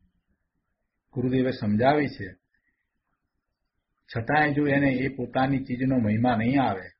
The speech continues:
તો સાચો પુરુષાર્થ નહીં ઉપડે.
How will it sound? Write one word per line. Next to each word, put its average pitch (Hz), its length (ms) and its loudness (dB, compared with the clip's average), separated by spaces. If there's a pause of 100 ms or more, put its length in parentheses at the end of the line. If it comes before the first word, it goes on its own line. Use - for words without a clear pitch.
(920)
તો 143 140 2
સાચો 135 420 4
પુરુષાર્થ 135 560 0
નહીં 113 260 2
ઉપડે. 90 340 -4